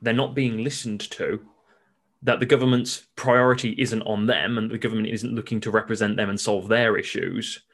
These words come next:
And at the same time, the other si-, side of the equation is the government's doing a load of culture war stuff, which people don't like, or if they do like, if, if they are paying attention to it, they don't like. And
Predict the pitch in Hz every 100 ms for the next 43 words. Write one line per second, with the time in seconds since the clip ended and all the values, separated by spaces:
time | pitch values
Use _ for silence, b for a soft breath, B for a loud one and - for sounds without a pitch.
0 | B B B - 120 - 160 139 131 143
1 | 104 104 110 135 147 - 107 95 - 117
2 | 92 95 95 90 113 98 101 104 101 B
3 | 127 123 131 123 113 - 123 117 113 110
4 | 107 104 143 139 107 92 - - 101 -
5 | 104 - 110 113 107 107 113 90 101 -
6 | 117 104 101 107 104 135 110 95 90 -
7 | - - - - 104 107 104 101 95 101
8 | - 95 104 92 - 101 101 92 85 80
9 | 123 - B B B B 113 110 107